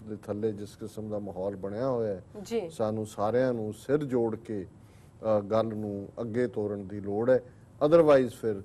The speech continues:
Speaker 1: ਕੱਲੇ-ਕੱਲੇ ਮਾਰ ਖਾਣ ਵਾਲੀ ਗੱਲ ਹੈ। ਸੋ ਇਹ ਸਾਡੀ, ਸੋ ਇਸ ਲਈ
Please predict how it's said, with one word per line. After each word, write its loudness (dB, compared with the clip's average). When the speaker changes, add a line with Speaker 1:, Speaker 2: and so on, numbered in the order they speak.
Speaker 1:
ਕੱਲੇ-ਕੱਲੇ 2
ਮਾਰ -2
ਖਾਣ -10
ਵਾਲੀ -8
ਗੱਲ -8
ਹੈ। -8
ਸੋ -6
ਇਹ -4
ਸਾਡੀ, -10
ਸੋ -8
ਇਸ -8
ਲਈ -2